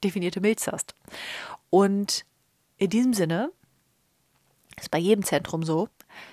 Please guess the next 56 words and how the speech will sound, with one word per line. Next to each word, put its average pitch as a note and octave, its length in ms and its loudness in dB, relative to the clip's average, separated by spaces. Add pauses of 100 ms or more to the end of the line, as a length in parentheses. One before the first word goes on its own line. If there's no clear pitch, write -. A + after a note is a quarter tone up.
(100)
du F3+ 80 -10
kannst G3+ 380 -2
nur A3+ 220 6
aus A3+ 100 0
den G#3 120 -2
Vollen F#3 300 4
schöpfen, G3 480 -6
wenn F3 120 -4
du E3 80 -4
bewusst E3 460 0
für - 140 -2
deine F3 340 -2
eigene E3 280 -4
Energie E3+ 340 -2
bist. D#3 280 -4
Genauso F#3+ 260 2
das F#3+ 160 -2
Selbstzentrum, E3 680 0
das E3 160 -6
ist F3+ 140 -6
diese F3 180 -2
Raute G3 300 4
in G3 40 2
der G3 80 0
Mitte. F#3 320 2 (1500)
Wenn F#3 160 -2
das G3 180 2
offen B3 240 4
ist, - 280 -2 (500)
dann E3 120 -4
bist G#3 200 0
du G3 80 0
wie G3 120 2
ein G3+ 60 -4
Chamäleon. G3 540 4 (260)
Dann F3 140 -6
kannst G3 240 -2
du A3 40 0
dich G3+ 220 -2
an E3 80 -4
jede G#3 220 2
Gegebenheit F#3 440 2
anpassen. A#3 520 0 (420)
Dann E3 220 -2
weißt B3 300 4
du A3+ 80 4
einfach F3 340 2
nicht F3+ 160 0
so F3+ 80 0
richtig, E3+ 340 2
wer E3+ 120 6
du E3 80 0
bist, G#3 420 4
weil F3 180 4
egal F3+ 400 4
wo, A3 320 4